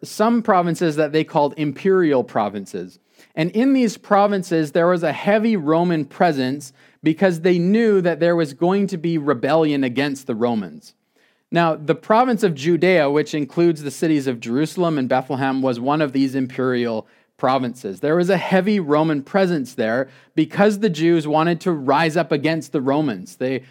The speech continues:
wanted to rebel. And so it wasn't uncommon in cities like Jerusalem and Bethlehem to see Roman soldiers walking around because they were there to keep the peace, to keep their thumb on the people.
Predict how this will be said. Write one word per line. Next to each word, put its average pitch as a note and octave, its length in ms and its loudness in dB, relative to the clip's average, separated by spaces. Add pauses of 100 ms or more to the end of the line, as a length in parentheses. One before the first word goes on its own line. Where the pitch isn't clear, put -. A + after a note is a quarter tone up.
(200)
wanted D#3 300 0
to F#3 100 0
rebel. C#3+ 640 0 (240)
And D#3+ 220 0
so E3 320 0 (180)
it F#3+ 140 2
wasn't A3+ 440 2
uncommon F3 640 0
in D#3 180 -2
cities F#3 440 -2
like C#3+ 180 2
Jerusalem D#3 680 -2
and C3+ 280 -4
Bethlehem C3+ 540 -4
to C#3 120 -10
see A3 340 -2
Roman D#3+ 400 2
soldiers F3 560 2
walking D3+ 400 0
around D#3+ 480 0 (380)
because D3+ 440 0
they C#3+ 160 0
were E3 120 2
there C#3+ 260 0
to E3 80 0
keep F3+ 280 -4
the G#3 80 0
peace, G#3 420 0
to C3+ 100 -6
keep E3+ 240 -6
their F3 140 2
thumb F#3+ 360 2
on C#3 140 0
the D3+ 80 -2
people. C#3+ 560 -6